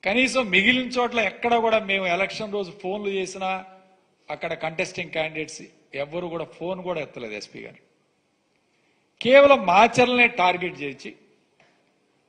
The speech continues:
పిన్నెల్లి రామకృష్ణారెడ్డి గారి సొంత గ్రామం కండ్లగుంట గ్రామంలో కూడా అక్కడ ఏకపక్షంగా జరిగిందేమో ఎలక్షన్ అని చెప్పి ఒక ప్రత్యేకమైన ఓ డీఎస్పీని అలాట్ చేసి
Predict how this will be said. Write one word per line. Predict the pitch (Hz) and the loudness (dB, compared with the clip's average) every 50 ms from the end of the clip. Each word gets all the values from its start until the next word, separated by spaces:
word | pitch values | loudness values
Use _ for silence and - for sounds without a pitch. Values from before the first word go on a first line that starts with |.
| _ _ _ _ _ _ _ _ _ _ _ _ _ _ _ - | _ _ _ _ _ _ _ _ _ _ _ _ _ _ _ -6
పిన్నెల్లి | 208 220 247 254 254 247 | -2 2 2 4 6 6
రామకృష్ణారెడ్డి | 220 208 202 208 220 214 220 - - - 214 202 196 196 196 196 | 6 8 8 6 6 4 2 0 2 2 2 2 4 4 2 2
గారి | 196 190 185 | 2 2 0
సొంత | 185 - - 180 185 202 185 208 | -2 -4 -4 -6 -6 -2 -2 -2
గ్రామం | 190 160 175 170 170 170 165 165 160 - - - | -2 0 0 0 0 0 0 -4 -8 -10 -8 -8
కండ్లగుంట | 151 147 160 165 151 156 147 143 | -8 -6 -6 -8 -8 -8 -10 -10
గ్రామంలో | 135 123 135 131 131 131 135 131 127 123 | -10 -6 -6 -6 -6 -6 -8 -12 -12 -10
కూడా | 120 123 135 - - - - _ _ _ _ _ _ _ _ _ _ _ _ _ _ _ - | -10 -10 -12 -12 -14 -16 -20 _ _ _ _ _ _ _ _ _ _ _ _ _ _ _ -6
అక్కడ | 147 160 - - 202 196 | -6 -6 -2 2 4 4
ఏకపక్షంగా | 185 170 170 185 202 190 220 185 - 202 185 - - 208 196 190 185 | 4 6 6 6 6 6 4 2 2 2 2 2 0 -2 0 0 -2
జరిగిందేమో | 160 139 147 147 151 160 160 147 151 156 156 151 139 | 0 0 -2 -2 -2 -6 -8 -8 -8 -8 -6 -6 -6
ఎలక్షన్ | 135 143 135 - - 147 | -6 -6 -8 -10 -14 -16
అని | 135 123 | -18 -16
చెప్పి | 120 123 120 - 170 170 | -16 -18 -14 -14 -14 -12
ఒక | - 143 131 - 127 - | -12 -12 -14 -14 -6 -6
ప్రత్యేకమైన | 139 135 135 - - 190 190 180 175 180 160 | -6 -6 -4 -4 -2 -2 -2 -2 -2 -4 -4
ఓ | 139 120 120 | -4 -6 -6
డీఎస్పీని | 117 120 139 165 185 175 180 - - 175 165 151 | -2 0 2 4 4 2 2 -2 -8 -12 -10 -10
అలాట్ | 131 127 127 123 117 110 117 | -12 -10 -12 -12 -12 -14 -18
చేసి | 110 104 - - - | -20 -18 -20 -20 -20